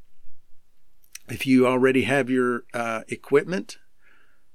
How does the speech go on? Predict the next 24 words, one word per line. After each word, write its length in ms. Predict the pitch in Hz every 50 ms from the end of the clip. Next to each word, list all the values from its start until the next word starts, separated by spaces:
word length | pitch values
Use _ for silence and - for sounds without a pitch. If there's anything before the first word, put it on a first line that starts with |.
| - - - - - - -
then 520 | - 104 123 120 120 120 117 117 110 101 - - -
you're 220 | 139 110 123 131
gonna 180 | 113 127 120 117
be 200 | 110 127 123 120
ready 360 | 113 127 135 139 127 135 131
to 80 | 127 123
go. 300 | 117 139 147 143 113 98 - - -
Next 340 | 110 110 110 110 - - -
week, 260 | 131 131 113 - -
we'll 120 | - 107
start 340 | - - - 123 110 107 110
mashing. 560 | 110 117 117 120 120 - - 139 135 131 120 - - - - - - - - - - - - - -
I'll 120 | - 104 95
describe 460 | 104 - - - 127 110 110 110 101
how 140 | 107 123 117
to 100 | 113 107
do 260 | 107 131 135 147 160
it 140 | 175 - - - - - - - - - - - - - - - - _ _
and 520 | - 110 104 104 107 107 104 101 95 - - - - - - - - - -
get 260 | 117 131 127 - -
you 160 | 127 127 117 120
on 200 | 113 113 117 113
your 120 | 120 127
way. 300 | 127 139 160 175 -